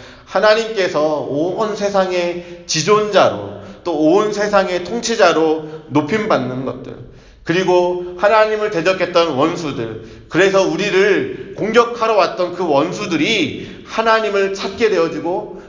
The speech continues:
또 하나님을 참 하나님으로, 어, 어,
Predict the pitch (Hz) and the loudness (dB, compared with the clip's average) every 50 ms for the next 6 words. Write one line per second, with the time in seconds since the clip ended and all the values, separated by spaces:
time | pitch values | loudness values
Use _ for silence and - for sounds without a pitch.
0 | - - 151 170 202 208 202 196 196 185 180 180 180 - - - - 226 220 214 | -12 -6 -2 0 2 2 2 2 0 0 -2 -2 -2 -4 -6 0 0 0 0 2
1 | 202 208 214 208 202 202 190 190 185 175 175 180 180 180 180 180 180 180 - - | 0 2 4 4 4 4 2 0 2 2 4 4 4 4 2 -2 -4 -8 -12 -14
2 | - - 123 123 123 120 123 123 123 - - 123 - - - 98 95 92 92 92 | -8 -4 -2 0 0 0 -2 -2 -6 -10 -14 -16 -18 -18 -14 -12 -10 -10 -10 -12
3 | - - | -14 -18